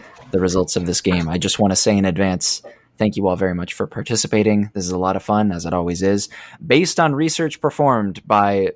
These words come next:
various members of the internet community, I cannot stress enough that I did not go through and watch Taxi Driver and do a, a head or hand counter or whatever of all the times fuck was said. This is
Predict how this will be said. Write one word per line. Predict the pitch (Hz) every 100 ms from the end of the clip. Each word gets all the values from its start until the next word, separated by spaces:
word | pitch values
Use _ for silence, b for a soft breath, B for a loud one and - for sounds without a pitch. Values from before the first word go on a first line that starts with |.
| -
various | 104 117 131 120
members | 117 113 107
of | 101 92
the | 104
internet | 107 107
community, | - 107 98 85 78 80 -
I | 90
cannot | 104 101 107 104 _
stress | - - 104 110
enough | 98 82 -
that | 87
I | 92
did | 92 92
not | 92 92 -
go | 95 92
through | - 98
and | 92
watch | 90 -
Taxi | - 92 - 85
Driver | 90 85 80
and | 80
do | 80 87 87 85 -
a, | 107 85 -
a | 82 76 -
head | - 87
or | 80 78 -
hand | 85 85
counter | - 87 78 80 -
or | 80
whatever | 82 76 78
of | 78
all | 82
the | -
times | - 87 -
fuck | 87 -
was | 85
said. | - 82 82 -
This | 80
is | 80 80